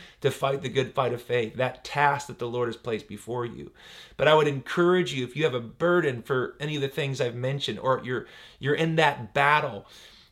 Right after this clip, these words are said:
is, is reach out and find others to fight with you, because it can feel lonely. As, as much as the presence of the Lord is with you,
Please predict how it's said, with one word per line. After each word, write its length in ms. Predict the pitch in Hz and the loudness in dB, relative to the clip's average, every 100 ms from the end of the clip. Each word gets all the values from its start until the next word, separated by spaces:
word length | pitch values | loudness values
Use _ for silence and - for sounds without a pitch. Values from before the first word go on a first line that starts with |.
| - | -2
is, 260 | 131 120 | -2 0
is 200 | - 131 | -2 -2
reach 440 | 117 131 165 165 165 | -2 2 2 4 2
out 220 | 147 135 | 4 4
and 120 | 127 | 0
find 280 | - 135 127 | 0 2 2
others 320 | 127 117 113 | 0 0 -4
to 100 | 120 | -6
fight 320 | - 110 101 | -6 -4 -4
with 260 | 113 107 - | -6 -8 -10
you, 220 | 101 85 - _ - _ _ _ | -12 -12 -18 _ -20 _ _ _
because 240 | - 143 139 | -6 -4 -2
it 80 | 139 | -2
can 140 | 127 | -4
feel 460 | - 160 156 160 131 | -4 -4 0 0 0
lonely. 400 | 123 113 107 95 | 0 -2 -6 -4
As, 100 | 131 | -4
as 200 | 139 127 | -4 -4
much 300 | 139 151 170 | -2 0 0
as 100 | 165 | -4
the 100 | 151 | -6
presence 400 | - 147 143 135 | -6 -2 -2 -4
of 100 | 139 | -6
the 100 | 135 | -4
Lord 240 | 135 131 120 | 0 0 -2
is 120 | 110 | -6
with 380 | 110 135 139 131 | 0 0 0 -6
you, 300 | 107 95 | -10 -10